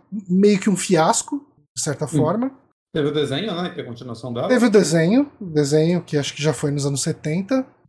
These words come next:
Speaker 2: Hum, você não viu o desenho?
Speaker 1: Não, não.
Speaker 2: Mas você vai, né?
Speaker 1: Cara, eu não sei. Eu assisti um episódio do desenho. É, é, eu sinto
Speaker 2: Você
Speaker 1: que o
Speaker 2: acabou
Speaker 1: que
Speaker 2: a clássica?
Speaker 1: Hum?
Speaker 2: Você acabou a clássica?
Speaker 1: Eu parei no comecinho da terceira.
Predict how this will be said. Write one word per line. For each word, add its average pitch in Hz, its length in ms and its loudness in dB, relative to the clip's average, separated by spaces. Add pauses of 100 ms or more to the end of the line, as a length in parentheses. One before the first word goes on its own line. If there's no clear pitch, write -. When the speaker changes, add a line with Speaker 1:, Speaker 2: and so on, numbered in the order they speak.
(180)
Speaker 2:
Hum, - 200 -4
você 196 120 -4
não 220 120 0
viu 202 100 -4
o - 20 -6
desenho? 135 460 -8 (180)
Speaker 1:
Não, 151 500 0
não. 123 320 -6 (560)
Speaker 2:
Mas 139 160 -6
você 165 80 -4
vai, 139 240 -4
né? 123 160 -12 (500)
Speaker 1:
Cara, 359 220 0
eu 370 80 0
não 359 180 -2
sei. 208 580 2
Eu 240 100 6
assisti 294 720 2
um 302 180 2
episódio 190 500 4
do 165 60 -8
desenho. 185 640 -2 (280)
É, - 640 -4
é, 277 40 2
eu 285 60 6
sinto 339 320 2
Speaker 2:
Você - 60 0
Speaker 1:
que 320 60 4
o - 20 2
Speaker 2:
acabou 285 220 4
Speaker 1:
que - 80 2
Speaker 2:
a - 40 -6
clássica? 147 600 -6 (180)
Speaker 1:
Hum? 285 200 0 (340)
Speaker 2:
Você - 140 -8
acabou 147 300 -4
a - 100 -6
clássica? 156 420 -6
Speaker 1:
Eu 202 560 4 (140)
parei 196 580 4
no 190 200 4
comecinho 196 560 2
da 220 100 2
terceira. 135 720 -2